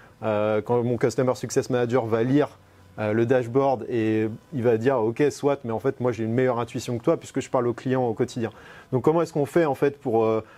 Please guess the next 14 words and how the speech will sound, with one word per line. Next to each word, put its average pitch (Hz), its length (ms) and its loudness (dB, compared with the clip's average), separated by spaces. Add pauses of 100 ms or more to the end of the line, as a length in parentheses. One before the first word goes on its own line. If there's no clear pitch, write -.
(140)
justement 147 360 0
créer 160 260 0
un 151 100 0
écosystème 139 580 -2
de, 117 340 0
de, 107 280 -2
de 110 140 0
partenaires 135 520 0
dès 127 140 2
le 131 80 -4
départ 147 480 0 (340)
pour 123 140 -4
qu'ils 143 160 0
comprennent, 151 560 0